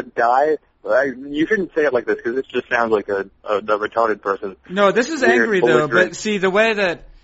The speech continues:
Speaker 2: um, another way you could say it, and which I would argue is more positive, celebratory, is you say, "I love this weather all around me.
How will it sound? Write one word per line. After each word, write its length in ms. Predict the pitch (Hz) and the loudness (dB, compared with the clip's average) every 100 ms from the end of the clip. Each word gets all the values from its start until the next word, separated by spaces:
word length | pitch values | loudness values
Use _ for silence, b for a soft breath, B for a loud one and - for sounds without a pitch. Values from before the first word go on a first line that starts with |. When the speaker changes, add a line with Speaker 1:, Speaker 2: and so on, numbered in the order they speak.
| b b b _ - | b b b _ -6
Speaker 2:
um, 560 | 151 143 127 120 - _ - | -2 -2 -4 -8 -14 _ -8
another 260 | 160 185 175 | -2 0 0
way 140 | 160 | 0
you 100 | 143 | -2
could 140 | 139 | -4
say 240 | 135 208 160 | -4 -2 0
it, 180 | 143 143 | -2 -8
and 160 | 135 | -10
which 160 | 135 143 | -6 -4
I 80 | 139 | -2
would 140 | 135 | -2
argue 320 | 131 120 123 | -4 -6 -8
is 180 | 113 - | -10 -12
more 220 | 127 131 | -10 -8
positive, 480 | - 143 143 135 117 | -2 0 0 -4 -10
celebratory, 640 | - 156 151 - 131 120 120 | -4 -2 -2 -8 -10 -8 -10
is 140 | 123 | -12
you 80 | 127 | -12
say, 400 | - 135 123 123 b b b b b - | -6 -4 -6 -8 b b b b b -4
"I 60 | |
love 500 | 156 185 196 160 151 | 2 4 4 2 -8
this 240 | 160 147 139 | -8 -8 -4
weather 480 | 143 180 160 127 | 0 0 2 -2
all 240 | 123 139 139 | 0 -2 -2
around 360 | 123 139 151 | -2 -2 -2
me. 220 | 127 113 | -4 -8